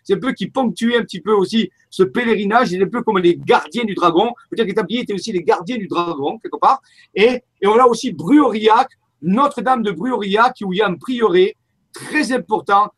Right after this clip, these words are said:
car c'est là où Raymond est entré pour la première fois en contact avec son être intérieur. C'est ce jour-là que Raymond a conscientisé de façon directe la présence de l'être à ce prieuré de Bruaurillac, Notre-Dame de Bruaurillac,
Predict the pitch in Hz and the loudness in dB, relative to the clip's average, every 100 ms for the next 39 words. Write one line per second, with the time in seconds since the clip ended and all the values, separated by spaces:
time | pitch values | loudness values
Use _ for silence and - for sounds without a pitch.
0 | _ 220 - 226 254 240 214 220 254 214 | _ -6 -6 -2 2 2 2 0 -2 -2
1 | 214 214 220 196 185 262 277 254 247 214 | -2 -4 -4 -2 -4 -4 -6 -2 0 0
2 | 226 202 247 226 196 185 202 196 190 - | -2 -2 -4 -4 -8 -6 -8 -6 -8 -6
3 | 175 156 131 110 _ _ _ 220 - 214 | -6 -4 -6 -8 _ _ _ -8 -6 0
4 | 220 254 254 214 196 - _ - - 175 | 4 4 4 2 2 -6 _ -16 -2 0
5 | 220 240 240 190 196 208 _ _ _ - | 4 2 4 4 4 2 _ _ _ -20
6 | - - _ _ _ _ 285 285 269 269 | -20 -20 _ _ _ _ -4 -2 0 -2
7 | 190 220 185 247 233 196 175 170 185 185 | -2 -8 -6 -6 -6 -2 -2 -2 -6 -6
8 | 170 247 240 247 240 208 202 208 208 240 | -8 -6 -2 -2 0 -4 -2 -2 -2 -2
9 | 220 214 214 220 226 220 214 - 214 180 | -4 -2 -4 2 2 2 -8 -6 -4 -2
10 | 233 262 _ _ _ 190 233 233 _ 139 | -2 -6 _ _ _ 0 0 0 _ -10
11 | 160 254 208 196 185 185 _ _ _ _ | -4 2 2 4 2 0 _ _ _ _
12 | _ 175 220 226 196 202 202 180 156 165 | _ 0 2 2 2 0 0 -4 0 -2
13 | 131 113 | -4 -14